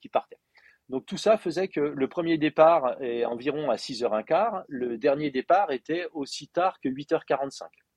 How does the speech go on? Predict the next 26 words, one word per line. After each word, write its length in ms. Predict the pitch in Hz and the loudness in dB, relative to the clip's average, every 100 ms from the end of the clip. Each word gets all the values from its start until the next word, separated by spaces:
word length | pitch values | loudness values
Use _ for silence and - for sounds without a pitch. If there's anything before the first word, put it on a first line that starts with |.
| _ _ _ _ _ _ _ - | _ _ _ _ _ _ _ -4
Donc, 280 | 127 160 156 | 0 2 4
il 20 | |
y 20 | |
avait 120 | 123 | 6
un 120 | 131 117 | 6 4
départ 380 | 139 165 170 | 4 4 4
qui 80 | - | 0
était 140 | 113 104 | -4 -2
vraiment 400 | 117 156 160 139 | 0 2 2 0
échelonné, 560 | - - 107 127 220 - - - - | -2 -4 -2 -2 -2 -8 -20 -10 -6
qui 60 | |
était 180 | 120 113 | -2 -2
vraiment 380 | 104 143 139 117 | 2 2 4 6
large, 320 | 147 202 - - - _ | 8 6 0 -14 -20 _
pour 260 | - 190 170 | -6 -2 0
essayer 380 | 139 151 139 165 | 0 0 0 0
d'éviter 600 | 135 127 135 - 165 180 | 0 -2 -4 2 2 4
d'avoir, 640 | 131 107 123 139 156 117 | 0 0 2 2 2 0
euh, 120 | 113 117 | -2 -2
une 200 | 131 117 | -6 -4
densité 420 | 123 - 131 127 | -4 -4 -6 -2
d'athlètes 380 | 117 107 143 147 | -2 -2 -4 -6
qui 100 | 113 | -10
soit 220 | - 117 | -4 -4
trop 200 | - 143 131 | -2 -4 -2
importante. 480 | 120 123 - 87 | -4 -6 -8 -14